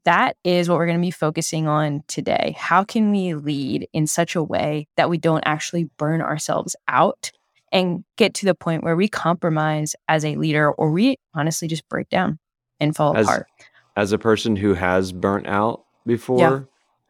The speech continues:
Speaker 2: I've never actually heard it tied to Jesus like that. I mean, I've never heard the phrase of, like, "Hey, how did Jesus do it without burning out?"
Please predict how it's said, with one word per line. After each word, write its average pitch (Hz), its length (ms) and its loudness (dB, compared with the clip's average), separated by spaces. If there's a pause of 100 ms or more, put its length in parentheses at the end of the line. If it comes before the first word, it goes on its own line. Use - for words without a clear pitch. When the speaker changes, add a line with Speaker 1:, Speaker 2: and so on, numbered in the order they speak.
(300)
Speaker 2:
I've 95 400 0 (460)
never 101 640 2 (120)
actually 127 720 0
heard 160 340 0
it 98 340 2
tied 95 300 0
to 101 120 -6
Jesus 90 580 -4
like 92 200 -2
that. 98 260 0
I 123 60 0
mean, 117 140 2
I've 113 100 4
never 117 260 4
heard 113 180 2
the 113 120 0
phrase 113 320 0
of, 139 100 -2
like, 104 220 2
"Hey, 143 260 0
how 113 160 0
did 135 160 -2
Jesus 131 400 -2
do 85 180 -2
it - 140 -8
without 82 340 -4
burning 80 320 -4
out?" 71 220 -6